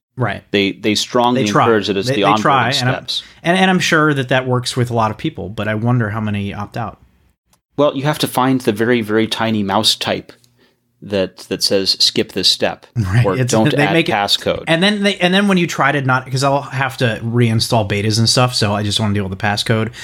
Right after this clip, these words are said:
Speaker 1: and re-entering my thumbprint every time. So I'll try to opt out and say, "Don't do a passcode." And then the, the dialogue that pops up is kind of confusing.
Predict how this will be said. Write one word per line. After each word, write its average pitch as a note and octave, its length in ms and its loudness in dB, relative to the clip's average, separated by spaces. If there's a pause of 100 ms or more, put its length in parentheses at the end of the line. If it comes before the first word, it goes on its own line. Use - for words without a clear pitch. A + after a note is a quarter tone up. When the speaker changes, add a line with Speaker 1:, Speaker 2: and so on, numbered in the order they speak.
(180)
Speaker 1:
and G#2 160 2
re-entering G#2+ 320 2
my G2 120 0
thumbprint - 920 -4
every B2 180 2
time. C#3+ 320 0 (240)
So - 200 2
I'll C3 220 4
try D3 220 0
to B2 60 0
opt A#2 260 -2
out A2 120 0
and G#2 100 -4
say, G#2 180 -4
"Don't G#2 180 -4
do A2+ 80 -4
a G2+ 60 -4
passcode." G2+ 440 -8
And B2 140 0
then D3 100 2
the, C#3 100 2
the B2 200 0
dialogue D3+ 480 2
that A#2+ 100 -10
pops A#2 280 -2
up A2+ 120 -4
is G#2 80 -6
kind C3+ 280 -2
of B2 80 -4
confusing. A#2 680 -4